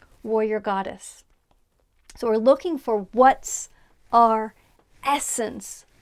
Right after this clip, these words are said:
of the blend of these two energies. And I really believe that no matter how warrior-y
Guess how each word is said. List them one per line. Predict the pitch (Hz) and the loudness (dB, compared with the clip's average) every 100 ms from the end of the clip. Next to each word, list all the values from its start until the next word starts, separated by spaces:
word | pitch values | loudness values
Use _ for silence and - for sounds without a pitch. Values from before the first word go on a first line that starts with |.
| - _ - | -20 _ -6
of | 220 196 | -4 -2
the | 226 | -2
blend | 180 214 214 240 240 208 254 | -2 -2 0 0 -2 -6 -8
of | 214 185 | -10 -8
these | 208 208 - | -10 -10 -14
two | - - 214 - | -16 -10 -10 -10
energies. | 214 208 208 202 - - 214 - _ _ _ _ _ _ _ _ _ _ _ - | -8 -6 -6 -8 -12 -14 -18 -20 _ _ _ _ _ _ _ _ _ _ _ -2
And | 240 | 0
I | 254 | 2
really | 233 254 330 339 302 | 0 -2 -2 -2 -4
believe | 269 254 247 302 269 208 | -4 -4 -2 -2 0 -2
that | 202 220 - - _ _ _ - | -2 -8 -10 -20 _ _ _ -6
no | 247 277 | -4 0
matter | 311 269 | -2 -2
how | - - 294 | -6 -2 0
warrior-y | 226 233 285 269 247 220 214 214 | 2 4 4 4 2 0 -8 -16